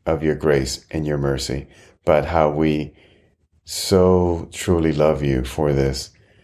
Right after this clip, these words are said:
We just hope that we can live up to your promise, Lord, that we can fulfill the promise you called us to fulfill, that we bring others into your kingdom,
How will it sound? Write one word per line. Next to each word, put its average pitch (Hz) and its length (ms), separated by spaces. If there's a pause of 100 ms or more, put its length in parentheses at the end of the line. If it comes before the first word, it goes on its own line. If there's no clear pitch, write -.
(280)
We 76 580
just 85 220
hope 87 200
that 82 100
we 78 120
can 71 380
live 80 260
up 90 220
to - 80
your 76 140
promise, 71 500
Lord, 73 280 (880)
that 80 160
we 78 160
can 76 480 (180)
fulfill 92 760 (560)
the - 100
promise 80 680 (220)
you 80 140
called 82 300
us 76 160
to 76 100
fulfill, 71 600 (800)
that 78 260
we 78 500 (1300)
bring 98 720
others 90 400
into 78 260
your 78 180
kingdom, 69 540